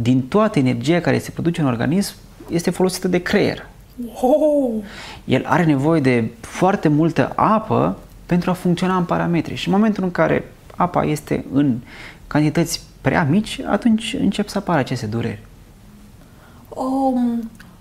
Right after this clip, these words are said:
Speaker 2: bine, bine. Și dacă beau apă este suficient?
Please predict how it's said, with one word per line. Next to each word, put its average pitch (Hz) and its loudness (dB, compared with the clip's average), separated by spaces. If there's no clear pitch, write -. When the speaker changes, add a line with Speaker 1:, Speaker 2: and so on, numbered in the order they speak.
Speaker 2:
bine, 330 2
bine. 240 0
Și 254 -2
dacă 247 -4
beau 262 2
apă 262 0
este 233 -10
suficient? 262 -4